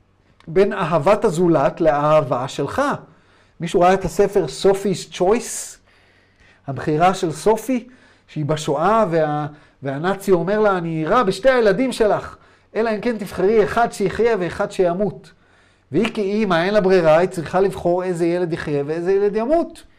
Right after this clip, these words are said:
איזה בחירה נוראית. עכשיו, נתתי את זה כדוגמה ל-,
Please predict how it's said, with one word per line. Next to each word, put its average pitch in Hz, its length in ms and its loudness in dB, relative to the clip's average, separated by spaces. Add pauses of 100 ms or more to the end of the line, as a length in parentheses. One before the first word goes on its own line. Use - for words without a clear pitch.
(600)
איזה 214 220 -2
בחירה 233 360 -6
נוראית. 277 640 -2 (520)
עכשיו, 131 180 -14
נתתי 226 280 -2
את 196 60 -8
זה 214 80 0
כדוגמה 190 600 -2 (640)
ל-, 156 120 -8